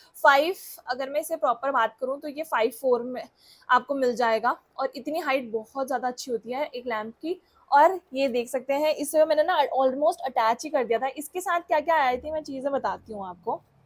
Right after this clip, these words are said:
Okay, so इसका ये cap आई थी, इसके साथ ये एक, अ, bulb आया था। Basically ये ना LED bulb है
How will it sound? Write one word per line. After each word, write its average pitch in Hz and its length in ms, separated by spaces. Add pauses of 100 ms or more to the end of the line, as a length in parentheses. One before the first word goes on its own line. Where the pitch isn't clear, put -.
(520)
Okay, 277 200 (720)
so 359 260 (220)
इसका 381 340
ये 349 240
cap 262 360
आई 277 180
थी, 349 280 (240)
इसके 277 220
साथ 302 220 (140)
ये 311 140
एक, 254 280
अ, 226 360 (640)
bulb 269 340
आया 302 180
था। 320 180
Basically 285 580 (200)
ये 262 240
ना 302 280
LED 262 300
bulb 277 380
है 302 160